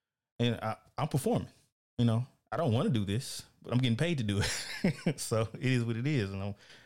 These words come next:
I'm o-, I'm okay at it. But, uh,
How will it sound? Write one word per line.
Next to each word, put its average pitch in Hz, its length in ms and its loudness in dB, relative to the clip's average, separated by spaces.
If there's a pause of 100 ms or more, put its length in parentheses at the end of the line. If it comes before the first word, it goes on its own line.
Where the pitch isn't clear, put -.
(340)
I'm 107 100 0
o-, 110 120 0
I'm 110 180 0
okay 131 300 0
at 85 80 -4
it. - 80 -18 (160)
But, 95 240 -4 (640)
uh, 98 380 0